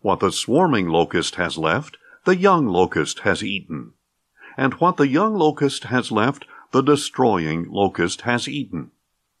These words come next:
Wake up, you drunkards, and weep. Wail, all you drinkers of wine, because of the sweet wine, for it has been cut off from your mouth. For a nation has invaded my land,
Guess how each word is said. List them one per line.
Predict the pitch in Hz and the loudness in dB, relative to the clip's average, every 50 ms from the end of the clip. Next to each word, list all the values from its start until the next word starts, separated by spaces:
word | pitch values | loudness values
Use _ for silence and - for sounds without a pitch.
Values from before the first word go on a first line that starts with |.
| _ _ _ _ _ - - - - | _ _ _ _ _ -20 -20 -20 -10
Wake | - 147 190 220 196 - - - | -2 0 0 0 0 -2 -2 0
up, | 175 131 95 - _ _ - _ | 2 2 2 0 _ _ -20 _
you | - 104 113 107 | -2 -2 -2 0
drunkards, | 80 82 95 92 85 - - 73 69 65 - - - - | 0 0 0 0 0 -2 -4 -4 -4 -6 -10 -14 -6 -2
and | 117 139 151 101 | 0 0 0 -2
weep. | - 90 117 135 92 76 _ _ _ _ _ _ _ _ _ - - - - | 0 -2 -2 -2 -2 -6 _ _ _ _ _ _ _ _ _ -20 -20 -18 -6
Wail, | 95 95 110 160 165 139 95 78 71 - - - | 0 2 2 4 4 2 2 0 -2 -6 -10 -12
all | - 95 107 160 196 220 185 | -4 0 0 2 2 0 -2
you | 160 160 175 175 | -2 -2 -2 -2
drinkers | 143 95 92 117 147 143 - 135 139 120 - | -4 -2 0 0 0 2 2 0 0 2 2
of | 135 117 95 | 0 0 2
wine, | 87 98 101 98 80 71 65 64 58 - _ _ _ _ _ _ _ - | 0 2 2 2 2 0 -2 -8 -14 -18 _ _ _ _ _ _ _ -2
because | 104 92 - - 90 107 135 123 - | -2 -2 -2 0 0 0 0 0 -2
of | 90 80 | -4 -2
the | 78 95 90 | -2 -2 -2
sweet | - - - 104 113 147 185 170 - - | -2 -6 -6 -2 -2 -2 -2 -4 -6 -2
wine, | 151 143 139 123 95 82 78 71 - - - - _ | 0 0 2 2 0 -2 -4 -6 -10 -14 -20 -20 _
for | - 110 120 117 - | 0 0 0 0 2
it | - 139 170 - | 0 0 0 2
has | 202 208 - | 0 -2 0
been | - 185 170 147 120 | 2 0 2 2 0
cut | - - - 160 190 196 | -4 -2 0 0 2 4
off | 180 139 107 95 - - - _ | 4 4 2 2 -2 -4 -16 _
from | - 110 107 101 | -4 -2 -2 0
your | 95 104 123 131 | 2 2 2 2
mouth. | 123 117 113 101 76 - - - _ _ _ _ _ _ _ _ _ _ _ _ _ - - - _ _ _ - | 2 2 0 0 0 -2 -6 -16 _ _ _ _ _ _ _ _ _ _ _ _ _ -20 -20 -20 _ _ _ 0
For | 110 110 98 92 | 2 4 4 4
a | 90 85 | 2 0
nation | 85 107 175 190 151 - 107 101 107 101 | 0 -2 -2 -4 -4 -4 -4 -4 -4 -4
has | - 135 135 131 - | -2 -2 -2 0 2
invaded | 139 147 139 120 - 185 202 165 107 107 117 120 | 2 0 0 0 0 -2 -2 0 -2 -4 -4 0
my | 110 110 123 139 147 | 0 0 2 2 0
land, | 139 135 131 127 113 85 - 64 62 - | 0 0 0 0 0 -2 -6 -8 -14 -20